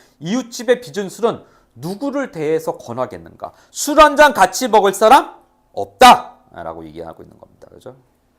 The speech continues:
"첨전고후 바라보니 구리산이 적병이라." 첨전고 앞을 보고 뒤를 보아도 구리산, 지금 현재 구리산이죠. 바라보니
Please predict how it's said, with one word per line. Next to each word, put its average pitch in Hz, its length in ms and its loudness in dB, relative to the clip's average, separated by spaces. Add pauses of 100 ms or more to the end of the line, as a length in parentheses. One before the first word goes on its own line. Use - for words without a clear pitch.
(2250)
"첨전고후 214 1080 -4
바라보니 113 840 -4
구리산이 123 800 -8
적병이라." 82 1160 -16
첨전고 151 520 -8
앞을 180 360 -4
보고 190 240 -4
뒤를 160 300 -8
보아도 156 540 0 (200)
구리산, 156 560 -8 (180)
지금 180 260 -10
현재 196 340 -8
구리산이죠. 147 640 -12 (1500)
바라보니 147 440 -2